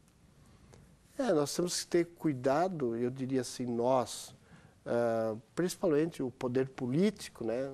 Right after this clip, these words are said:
o Estado, de, de não utilizar, né,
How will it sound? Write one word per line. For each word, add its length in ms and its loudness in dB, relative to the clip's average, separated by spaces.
o 80 -8
Estado, 760 -2
de, 1120 4
de 360 0
não 280 4
utilizar, 1000 0
né, 360 -2